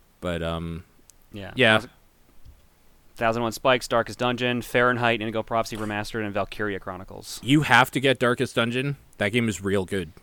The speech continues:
Speaker 2: No, I have it. That's one of the ones I picked up.
Speaker 1: Oh, th-, that's the one you s-, picked. Okay.
Speaker 2: Th-, those were the ones that were, like, most of those were on my wish list. Valkyria Chronicles wasn't. I just picked up 'cause it was super cheap.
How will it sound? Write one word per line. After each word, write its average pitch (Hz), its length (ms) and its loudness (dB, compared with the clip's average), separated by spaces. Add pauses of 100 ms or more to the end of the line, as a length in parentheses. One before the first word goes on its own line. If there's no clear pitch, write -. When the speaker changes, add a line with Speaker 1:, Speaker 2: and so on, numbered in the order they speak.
Speaker 2:
No, 151 200 8
I 123 100 10
have 139 280 10
it. 98 120 0
That's 110 180 2
one 120 100 0
of 117 60 0
the 117 40 -2
ones 113 120 -2
I 110 60 -4
picked - 180 -6
up. 101 160 -4 (260)
Speaker 1:
Oh, 156 160 8
th-, 123 120 -8 (200)
that's 139 280 2
the 147 80 0
one 135 180 2
you 117 60 -4
s-, 110 100 -6
picked. - 380 -8
Okay. 98 200 -4 (180)
Speaker 2:
Th-, 156 60 0
those 165 220 10
were 175 80 6
the 160 60 6
ones 151 160 6
that 147 100 6
were, 107 80 -6
like, 120 260 2
most 143 260 4
of - 40 -10
those 127 160 2
were 123 60 0
on 117 80 0
my 113 60 2
wish 104 260 -2
list. 95 320 -10
Valkyria 117 500 -2
Chronicles 107 400 -4
wasn't. 101 300 -2
I 95 80 -6
just 101 120 -10
picked - 160 -10
up 90 120 -10
'cause 98 140 -14
it 95 40 -16
was 92 240 -14
super 101 240 -12
cheap. 95 240 -10